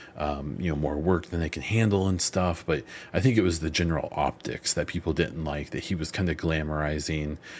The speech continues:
in a very, like, old school developer kind of way, um, this, this crunch. And, and again, I, we, we've discussed this before, but,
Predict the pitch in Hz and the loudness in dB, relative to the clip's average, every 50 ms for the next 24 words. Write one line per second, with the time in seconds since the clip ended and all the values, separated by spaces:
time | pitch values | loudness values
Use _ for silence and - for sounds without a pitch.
0 | - - - 95 95 92 87 80 95 95 92 90 90 80 78 76 - - - 85 | -8 -2 0 2 4 4 4 4 4 4 6 6 4 4 2 0 -2 -4 -2 0
1 | 80 80 78 - - - - 85 78 73 73 73 - - 80 80 80 76 - - | 0 0 0 0 -2 -2 0 -2 -2 -2 -2 -4 -2 0 2 2 2 0 -2 -4
2 | 73 - - - 82 80 73 73 71 69 78 78 76 73 71 71 71 71 73 - | -6 -6 -6 -4 -4 -2 -2 -2 -2 -2 0 0 0 0 0 -2 -4 -6 -8 -10
3 | - - - - - - - - - 78 80 78 76 78 78 73 76 80 80 - | -12 -16 -16 -16 -16 -16 -14 -6 -2 0 2 2 2 0 -2 -2 -2 -2 -2 -2
4 | - - - - - - - - - - 80 65 - - - - - - 110 117 | -2 -4 -4 -4 -4 -4 -4 -4 -4 -2 -2 -4 -4 -4 -2 -2 0 2 2 2
5 | 104 87 123 123 117 104 120 147 135 107 98 90 82 62 76 95 104 107 104 - | 2 4 4 4 4 4 4 4 4 4 4 2 0 0 0 2 2 2 2 4
6 | 107 107 95 87 95 107 - - 135 123 113 - - 90 - - 92 87 - - | 2 2 2 2 0 -2 0 0 0 0 0 0 -2 -2 -2 -2 -6 -4 0 2
7 | 117 104 82 76 76 76 76 - | 2 4 4 2 2 0 -2 -4